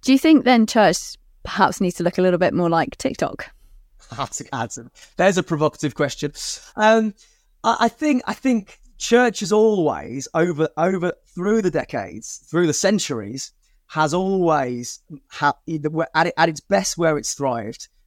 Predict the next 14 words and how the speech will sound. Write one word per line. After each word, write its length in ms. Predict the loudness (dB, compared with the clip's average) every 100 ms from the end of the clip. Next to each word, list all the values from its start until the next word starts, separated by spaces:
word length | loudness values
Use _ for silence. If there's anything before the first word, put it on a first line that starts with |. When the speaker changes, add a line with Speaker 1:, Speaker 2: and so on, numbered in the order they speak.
| -6
Speaker 2:
has 160 | -2
always 600 | 0 0 2 2 0 -4
kind 320 | -10 -6 -4 -4
of 80 |
held, 280 | -2 -2 -2
held 280 | -2 0 2
the 80 | 0
gospel 480 | 0 0 0 -2 -4
tightly 380 | 0 0 2 0
with 140 | 0
one 180 | -2 -4
hand, 400 | -6 -8 -10 -14 _ _ _ _
um, 240 | -4 -2 -4
and, 380 | -4 -2 -2 -4